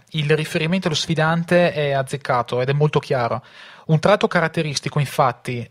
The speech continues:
di Sarkozy, ma più in generale di tutto l'U M P, che è il partito conservatore del centrodestra, nel corso di queste settimane è stato proprio quello di puntare in continuazione il dito contro Hollande,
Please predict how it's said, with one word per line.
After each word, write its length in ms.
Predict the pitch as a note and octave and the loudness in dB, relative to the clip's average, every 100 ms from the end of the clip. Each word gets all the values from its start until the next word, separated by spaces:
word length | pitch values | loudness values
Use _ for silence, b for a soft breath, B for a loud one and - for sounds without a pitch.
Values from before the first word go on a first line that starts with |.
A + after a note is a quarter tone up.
| - | -10
di 180 | C#3+ | -4
Sarkozy, 540 | D#3 D3+ - D#3+ C#3 C3+ | -2 -2 -2 -4 -4 -2
ma 100 | C3 | 0
più 120 | E3 | 2
in 80 | E3 | 2
generale 420 | D3 C#3 D3 C#3+ | 0 0 0 0
di 100 | C3 | -2
tutto 280 | - F3 D#3+ | -2 2 4
l'U 160 | C#3 | 4
M 80 | C3+ | 2
P, 320 | C3 B2 C#3 - | 0 0 -2 -4
che 80 | |
è 20 | C3 | -4
il 60 | |
partito 340 | - B2 C#3 C3+ | -4 -6 -6 -4
conservatore 640 | C3 - B2 B2 C#3+ C3 | -2 0 -2 -2 -2 -2
del 120 | A#2+ | -4
centrodestra, 760 | - C3 C#3+ C3+ A2+ - C#3 D#3+ B B B B | -4 -4 -2 -2 -4 -2 -4 -4 B B B B
nel 160 | D3 D3+ | 0 2
corso 280 | A3 G#3+ | 2 2
di 80 | D#3 | 0
queste 240 | - F#3 - | 0 -2 0
settimane 520 | - D#3 D#3+ D#3+ F#3 | -2 -2 0 0 0
è 20 | |
stato 260 | - E3+ D3+ | 0 2 2
proprio 340 | E3+ F#3+ G#3+ | 2 2 2
quello 300 | - E3+ D3 | 2 2 2
di 100 | C#3 | -2
puntare 480 | - D#3 D#3 E3+ C#3+ | -4 -2 2 2 0
in 60 | |
continuazione 760 | C#3 C#3 D3 D3+ D3+ - G#3+ F3+ | -4 -4 -2 -2 -2 -2 -2 0
il 120 | C#3 | -2
dito 460 | C#3 E3 - F#3 G#3 | -2 -2 4 4 4
contro 320 | E3 D#3+ E3 | 2 2 4
Hollande, 500 | D#3 C3+ B2 B2 - | 2 0 -4 -6 -10